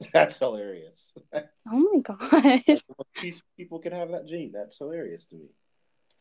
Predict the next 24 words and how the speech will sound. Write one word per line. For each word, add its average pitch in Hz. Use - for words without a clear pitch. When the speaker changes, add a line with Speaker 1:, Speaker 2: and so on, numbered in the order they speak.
Speaker 1:
Um, 170
Speaker 2:
That's -
so 311
crazy 262
how 226
that 208
works, 233
though. 214
Speaker 1:
I 113
wanna 165
get 95
tested. -
Like, -
do 101
I 113
have 147
this -
gene? 175
Speaker 2:
Does 208
the 208
random 208
Speaker 1:
I 202
Speaker 2:
person 208
you 196